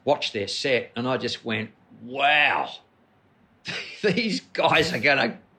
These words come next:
absolutely kill it. They're gonna kick ass." To the point where I went back to my, uh, my guys in Loose Trousers and said, "Oh, guys, we're gonna have to make <laughs> some changes. I mean, did you see that set?"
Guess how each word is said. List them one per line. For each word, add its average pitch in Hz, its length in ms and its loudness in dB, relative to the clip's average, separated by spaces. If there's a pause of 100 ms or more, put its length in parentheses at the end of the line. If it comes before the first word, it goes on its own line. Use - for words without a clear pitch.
(120)
absolutely 160 920 2 (340)
kill 220 420 4
it. - 140 -2 (560)
They're 98 120 2
gonna 190 280 2
kick - 400 0
ass." 214 600 4 (840)
To 190 80 2
the 165 100 4
point 180 280 4
where 160 100 6
I 165 40 6
went 170 280 2
back 165 200 4
to - 80 0
my, 143 380 4
uh, 131 260 2 (380)
my 143 160 0
guys 135 320 4
in 123 140 -4
Loose 135 200 -2
Trousers 139 600 0
and 113 140 -4
said, 131 340 -2 (120)
"Oh, 143 260 -4
guys, 139 340 4
we're 160 80 0
gonna 156 180 0
have 127 140 -6
to 123 80 -2
make 131 220 2
<laughs> - 120 -4
some - 200 -2
changes. 175 640 -2
I 285 160 -2
mean, 233 160 -2
did 233 220 -4
you 214 100 2
see 226 280 0
that 262 260 4
set?" 294 420 2